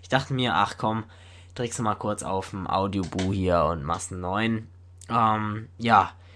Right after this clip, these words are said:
ich habe es, äh, mal wieder geschafft. Die Woche ist rum. Zwei weitere Klausuren sind bereits im Kasten.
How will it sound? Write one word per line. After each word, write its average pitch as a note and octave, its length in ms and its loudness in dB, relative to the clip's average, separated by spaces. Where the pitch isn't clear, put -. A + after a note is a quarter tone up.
ich C#3+ 180 8
habe E3+ 640 8
es, - 540 -4
äh, C3 80 -2
mal B2+ 320 0
wieder C#3+ 160 4
geschafft. D#3+ 340 0
Die C3 100 -2
Woche C#3+ 200 0
ist A#2 200 -4
rum. C#3+ 540 2
Zwei C#3 380 2
weitere C#3 320 0
Klausuren C3 640 0
sind B2 220 -2
bereits A2+ 400 -2
im F#2 180 -12
Kasten. E3 680 0